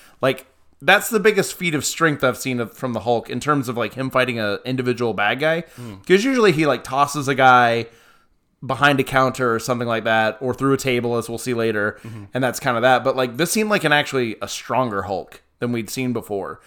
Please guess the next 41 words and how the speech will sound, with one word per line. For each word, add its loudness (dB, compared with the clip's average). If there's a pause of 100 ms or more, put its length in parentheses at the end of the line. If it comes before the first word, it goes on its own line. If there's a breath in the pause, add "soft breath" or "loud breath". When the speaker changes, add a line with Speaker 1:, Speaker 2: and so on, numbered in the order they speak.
(180 soft breath)
Speaker 2:
He -12
used -10
him -8
as -12
a -12
bowling -10
ball -14 (160)
in -10
this 4
Speaker 1:
Basically, -6
Speaker 2:
one. -16
Speaker 1:
yeah. 6
And 4
I 8
thought 6
that 6
was 2
cool, 2
and 4
I, 2
I 0
thought 4
that 2
was -2
setting 0
the -8
stage -2
for -6
some -6
bigger -2 (500 soft breath)
shenanigans -2
from -2
the 0
Hulk, -2
some -4
bigger -2
action 0
from -8
the -4
Hulk, -2 (420 soft breath)
and 0